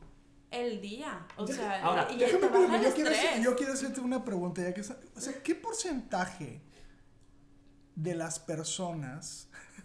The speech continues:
Speaker 2: <laughs> escatiman, cuando te piden algo, un proyecto de arquitectura,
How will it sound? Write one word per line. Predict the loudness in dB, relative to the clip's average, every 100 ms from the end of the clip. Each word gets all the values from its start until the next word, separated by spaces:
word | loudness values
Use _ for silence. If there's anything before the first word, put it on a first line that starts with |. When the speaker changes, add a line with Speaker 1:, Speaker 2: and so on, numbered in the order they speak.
| -10
Speaker 2:
<laughs> | -10 -12 -16 -14 -14 -14 -6
escatiman, | -4 -4 -6 -6 -4 -2 -2 -6 -10 -20 -20 -20 _ _ -4
cuando | -2 0 -2
te | -4
piden | -6 -6 -4
algo, | -6 -6
un | -8 -8
proyecto | -6 -8 -8
de | -10
arquitectura, | -12 -14 -16 -14 -12 -12